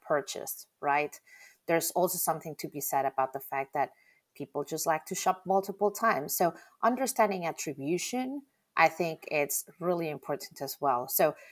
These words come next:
when you're in finance, you're going to heavily scrutinize every number that's presented to you. And when someone says, "I can generate twenty million dollars by, you know, driving a point in conversion," you're gonna be like, "Where is it gonna show on the P and L?"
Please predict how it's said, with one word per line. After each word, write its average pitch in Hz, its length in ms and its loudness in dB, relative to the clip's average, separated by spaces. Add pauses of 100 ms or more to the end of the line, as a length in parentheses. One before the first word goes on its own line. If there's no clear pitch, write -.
(180)
when 190 180 6
you're 233 160 6
in 190 140 2
finance, 180 800 4 (220)
you're 190 160 6
going 185 260 2
to 156 180 0 (180)
heavily 208 340 6
scrutinize 160 760 0
every 156 220 0
number 143 300 -2
that's 139 200 2
presented - 600 -4
to - 180 -10
you. - 220 -10 (320)
And 170 100 -2
when 165 140 4
someone 196 360 6
says, 165 300 6
"I 156 60 2
can 160 180 -8
generate 147 480 2
twenty 170 280 0
million 143 340 -6
dollars 139 420 2
by, 135 300 4 (260)
you 156 80 -8
know, 139 160 0
driving 143 360 6
a 135 40 0
point 175 340 -4
in 151 100 -8
conversion," 151 680 0 (360)
you're 170 120 -2
gonna 180 160 0
be 175 100 0
like, 156 260 6 (480)
"Where 240 240 8
is 302 140 4
it 247 100 0
gonna 202 200 4
show 180 300 6
on 165 120 4
the 151 80 2
P - 220 -2
and 135 140 2
L?" 104 320 0